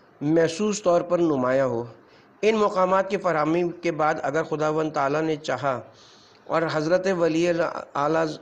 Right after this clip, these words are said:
आज़म रूहुल फ़िदा की तवज्जो और दुआएं शामिल हाल हुईं, तो हमारा मुल्क और माशरा नमाज के आला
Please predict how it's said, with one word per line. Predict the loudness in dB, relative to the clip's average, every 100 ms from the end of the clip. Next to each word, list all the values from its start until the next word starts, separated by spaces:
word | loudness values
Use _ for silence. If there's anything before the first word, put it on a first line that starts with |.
| -8
आज़म | -4 -2 0 0
रूहुल | 0 0 -2 -2
फ़िदा | -2 0 -2
की | -4 -6
तवज्जो | -4 -2 -2 -2 -2
और | 0 -2
दुआएं | -2 0 0 -2
शामिल | -4 -2 -2 -2
हाल | -2 0
हुईं, | 0 -2 -6 -16 -20 -20 -4
तो | -2
हमारा | 0 2 2 2
मुल्क | 2 0 0
और | -2 0
माशरा | 0 0 0 -2 0
नमाज | 0 0 -2 -2
के | -2
आला | 0 0 0